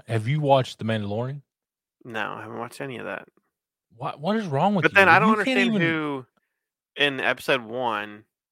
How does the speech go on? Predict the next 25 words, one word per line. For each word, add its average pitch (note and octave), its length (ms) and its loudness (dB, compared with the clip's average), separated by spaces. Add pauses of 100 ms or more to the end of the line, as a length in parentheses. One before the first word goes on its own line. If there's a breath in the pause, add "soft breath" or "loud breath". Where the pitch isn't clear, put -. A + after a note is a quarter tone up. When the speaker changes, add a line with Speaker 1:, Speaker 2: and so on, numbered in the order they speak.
(160)
Speaker 2:
who D#3 140 -2
is D3 80 -2
Speaker 1:
Mm-hmm. E3 120 -2
Speaker 2:
Darth A#2 240 0
Maul? G#2 380 -6 (320)
Like, G#2 260 -10
Speaker 1:
Darth G#2 280 0
Maul C3 280 2
is A#2+ 120 -2
the A#2 80 -4
Speaker 2:
just A2 100 -8
a - 40 -14
Speaker 1:
Sith, B2 100 0
Speaker 2:
different A2 300 -6
Speaker 1:
is G#2 60 -4
Speaker 2:
guy? G#2 120 -4
Speaker 1:
the G#2+ 220 -4
Sith A#2 300 -6
apprentice. D#3+ 500 -10 (960)
Speaker 2:
Oh, A2 100 -10
he's A2 160 -12
an G#2 80 -14
apprentice. G2+ 640 -10 (300)
Speaker 1:
Yeah. C3 240 -6
Speaker 2:
Okay. G2+ 220 -14